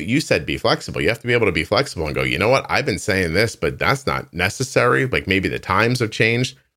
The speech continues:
Maybe my kid is different than I was when I was being parented for a number of different reasons.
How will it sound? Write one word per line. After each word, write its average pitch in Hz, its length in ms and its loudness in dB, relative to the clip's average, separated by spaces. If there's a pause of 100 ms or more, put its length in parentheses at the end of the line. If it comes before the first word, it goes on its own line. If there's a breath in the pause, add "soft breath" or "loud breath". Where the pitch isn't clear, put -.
(140)
Maybe 117 180 2
my 71 180 0
kid 113 260 2
is 101 120 2
different 98 360 0
than 76 300 -2 (140)
I 90 200 2
was 110 340 2
when 90 100 -2
I 90 160 0
was 104 140 0
being 98 220 0
parented 95 500 0
for 101 120 0
a 92 40 2
number 113 260 4
of 76 80 0
different 57 280 -6
reasons. 98 480 -2